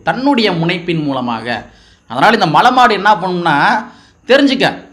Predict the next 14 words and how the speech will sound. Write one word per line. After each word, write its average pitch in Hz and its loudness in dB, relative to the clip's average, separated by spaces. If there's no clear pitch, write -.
கட்சியில 269 2
வந்து 269 0
உக்காந்துக்கிட்டு 240 2
நம்ம 233 0
வந்து 247 2
போஸ்டிங்ல 254 -2
இருக்கிறது 262 2
மட்டும் 254 0
முக்கியம் 233 -2
கிடையாது. 196 -2
ஒவ்வொரு 175 2
நபர்களுமே 233 2
என்னென்ன 220 -2
செயல்பாடுகள் 220 -2